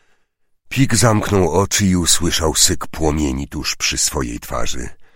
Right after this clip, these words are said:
A po chwili nieskończenie długiej poczuł, jak na jego szyi zaciskają się płonące palce i gaszą ostatni oddech. Z oddali zaś dochodził go stukot owego przeklętego pociągu i nieludzkie krzyki setek dzieci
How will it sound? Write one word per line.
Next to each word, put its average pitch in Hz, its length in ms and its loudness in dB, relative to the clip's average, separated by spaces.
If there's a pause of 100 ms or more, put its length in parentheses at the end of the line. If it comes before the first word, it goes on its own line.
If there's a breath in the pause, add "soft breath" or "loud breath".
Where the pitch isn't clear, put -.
(460)
A 90 80 -2
po 92 120 0
chwili 110 540 0
nieskończenie 98 640 0
długiej 78 460 -2
poczuł, 107 440 -2
jak 78 200 -2
na 78 80 0
jego 87 280 0
szyi 69 600 -4 (340 loud breath)
zaciskają 101 800 0
się 87 260 0
płonące 85 680 2
palce 78 480 -4
i 67 140 -6
gaszą 69 500 -4
ostatni - 540 -8
oddech. - 680 -16 (560)
Z 87 120 -2
oddali 95 580 0
zaś 73 380 -4
dochodził 87 580 -2
go 73 160 -4
stukot - 600 -2
owego 85 380 -2
przeklętego 82 800 -2
pociągu 76 640 -2
i 69 140 -4
nieludzkie 80 640 -2
krzyki - 480 -4
setek 101 500 0
dzieci 76 560 -6